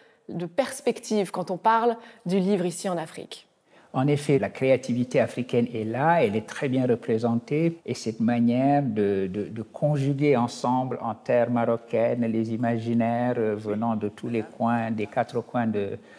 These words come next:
Speaker 2: de l'Afrique, euh, c'est, c'est vraiment simplement merveilleux. Et donc se trouver ici, euh, dans cette ville qu'on, qu'on appelle la Porte du Désert,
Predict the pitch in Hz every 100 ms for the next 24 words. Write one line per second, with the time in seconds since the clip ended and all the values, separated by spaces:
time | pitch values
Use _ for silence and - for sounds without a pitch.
0 | - - 104 107 - 120 131 127 127 107
1 | 104 101 104 107 110 104 95 101 101 -
2 | - 95 - 101 104 107 127 123 - -
3 | 113 117 - 101 107 104 92 85 - -
4 | - - - - 101 117 117 - 117 135
5 | 131 131 120 120 - 123 156 202 - -
6 | 95 90 87 78 80 85 90 - - -
7 | - - 95 - 110 123 127 123 90 95
8 | 92 87 104 101 - 104 98 - 117 -
9 | 95 95 104 98 107 139 180